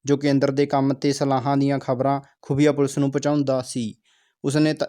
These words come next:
ਇਸ ਤਰੀਕ ਦੀ ਸੂਹ ਖੁਫੀਆ ਪੁਲਿਸ ਨੂੰ ਦੇ ਦਿੱਤੀ। ਉਧਰ ਪਾਰਟੀ ਦੇ ਕੇਂਦਰ ਨੂੰ ਵੀ ਇਸ ਦਾ, ਇਸ ਸੂਹ ਦਾ ਪਤਾ ਲੱਗ ਗਿਆ ਤੇ ਇਹ ਤਰੀਕ ਅੱਗੇ ਪਾ ਦਿੱਤੀ ਗਈ। ਨਵੀਂ ਮਿੱਥੀ ਤਰੀਕ ਨੂੰ ਰਾਤ,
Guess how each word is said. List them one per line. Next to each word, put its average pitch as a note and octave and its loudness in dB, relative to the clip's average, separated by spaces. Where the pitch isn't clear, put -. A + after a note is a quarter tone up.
ਇਸ D3 -4
ਤਰੀਕ C#3+ 0
ਦੀ C#3+ 2
ਸੂਹ C#3+ -2
ਖੁਫੀਆ D3 2
ਪੁਲਿਸ C#3+ -2
ਨੂੰ C#3 2
ਦੇ C3 2
ਦਿੱਤੀ। C#3 -4
ਉਧਰ C#3+ 2
ਪਾਰਟੀ D3 2
ਦੇ C#3+ 4
ਕੇਂਦਰ C#3 2
ਨੂੰ C#3 2
ਵੀ C#3+ 2
ਇਸ C#3+ -4
ਦਾ, C#3 0
ਇਸ - -4
ਸੂਹ C#3+ -2
ਦਾ C#3 2
ਪਤਾ C3+ -2
ਲੱਗ C3 0
ਗਿਆ B2 -2
ਤੇ D3 4
ਇਹ C#3+ 2
ਤਰੀਕ C#3 0
ਅੱਗੇ C#3 0
ਪਾ C3 0
ਦਿੱਤੀ A#2+ -4
ਗਈ। A2 -4
ਨਵੀਂ D#3 4
ਮਿੱਥੀ D#3+ 0
ਤਰੀਕ D3 2
ਨੂੰ D3+ 4
ਰਾਤ, C#3+ 2